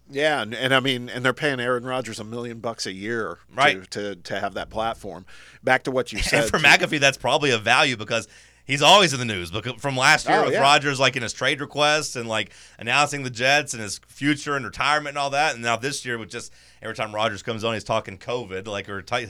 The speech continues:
Speaker 2: taking shots at, at Taylor Swift, at Travis Kelce, or,
Speaker 1: Yeah.
Speaker 2: or, you know, whomever. Like, it seems like it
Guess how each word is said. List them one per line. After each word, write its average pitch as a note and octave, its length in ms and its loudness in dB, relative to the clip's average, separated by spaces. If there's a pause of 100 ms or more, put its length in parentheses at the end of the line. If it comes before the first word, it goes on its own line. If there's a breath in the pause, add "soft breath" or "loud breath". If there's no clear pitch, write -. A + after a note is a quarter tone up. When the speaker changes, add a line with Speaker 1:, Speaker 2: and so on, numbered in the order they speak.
Speaker 2:
taking A2+ 240 -6
shots A#2 400 -4
at, A2 140 -4 (300 loud breath)
at A#2 140 -8
Taylor C3+ 320 0
Swift, C3+ 440 2
at A#2 60 -20
Travis C3 360 0
Kelce, C3+ 560 -2
or, A#2 180 -4 (220 soft breath)
Speaker 1:
Yeah. A2+ 140 -6
Speaker 2:
or, A#2+ 140 -2
you B2 100 -8
know, A#2+ 140 -4
whomever. C3 580 -4
Like, G#2+ 220 -2
it A#2+ 120 -8
seems A#2+ 320 -6
like A#2 160 -2
it A#2+ 100 -8